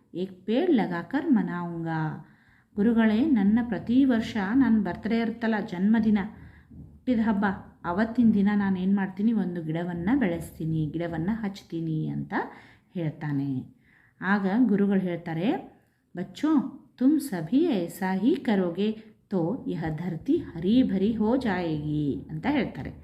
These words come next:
ಗುರುಗಳು ಹೇಳ್ತಾರೆ, "ಈಗ ರಾಜೀವ್ ಹೇಳಿದ್ನಲ್ಲ, ಅವನ್, ಅವನ್ ಹುಟ್ಟಿದ ಹಬ್ಬದ ದಿನ ಗಿಡವನ್ನ ಒಂದು ಬೆಳೆಸಿ, ಗಿಡವನ್ನ ಹಚ್ಚಿ ನಾನು ನನ್ನ ಹುಟ್ಟಿದ ಹಬ್ಬವನ್ನ ಮಾಡ್ಕೋತೀನಿ" ಅಂತ ಹೇಳಿದಾಗ ಹೇಳ್ತಾನಲ್ಲ, ಆಗ ಗುರುಗಳು ಹೇಳ್ತಾರೆ ಏನಂತ?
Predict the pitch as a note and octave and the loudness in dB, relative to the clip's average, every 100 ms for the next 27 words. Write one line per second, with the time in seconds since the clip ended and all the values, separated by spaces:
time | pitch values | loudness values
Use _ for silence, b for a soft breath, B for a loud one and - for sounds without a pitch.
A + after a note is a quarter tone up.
0 | B B B B B G3+ G#3+ A3+ G#3 F3+ | B B B B B 2 4 4 2 0
1 | F3+ F3 G#3 F#3+ F3 E3+ E3 D#3 G#3 A#3 | -2 -4 -2 -2 -2 -4 -4 -2 2 2
2 | G3+ F#3+ G3 F#3 C#4+ D#4+ B B B - | 4 2 0 0 2 0 B B B -8
3 | F3+ F3+ D#3+ - F#3 G3+ F#3+ F3+ G#3+ F#3+ | -4 -4 -6 -10 -2 2 0 0 -2 -2
4 | F#3 E3+ F3+ F3 G#3 D#4+ B3 E3+ E3+ E3 | -2 -2 -2 0 2 4 4 2 -2 -2
5 | D#3+ C4 B4 B B B B B _ - | 0 0 -2 B B B B B _ -10
6 | - F#3 D#3+ D#3+ F3+ F#3 - D3 - F3+ | -2 0 0 0 0 0 -2 -6 -6 -2
7 | F#3 F#3+ F#3+ F3+ G#3 G#3+ A#3 G#3 F#3 A#3 | 0 2 2 2 0 0 0 2 4 4
8 | A3 F3 F#3+ A3+ G#3 F#3 F#3+ D#3 F3 F3+ | 4 2 0 0 0 -2 -2 -2 -4 -6
9 | E3+ E3+ D#3 D#3+ F#3 G3 F#3+ F3 E3 D#3+ | -6 -4 -6 -4 -6 -2 -2 -2 -4 -4
10 | F3+ E3 D#3+ D#3 D3+ C3 D#3 A3+ G4 - | -4 -2 0 0 -2 -2 0 2 0 -6
11 | B B B B B B - G3 G3 F3 | B B B B B B -2 0 0 -2
12 | F3+ C#4+ F#3+ E3+ G3+ F3+ F3 G3 F3+ E3 | 0 2 2 0 -2 -2 -2 0 0 -2
13 | D#3+ D3 D#3 F#3 F3 D#3+ | -4 -4 -2 0 -2 -2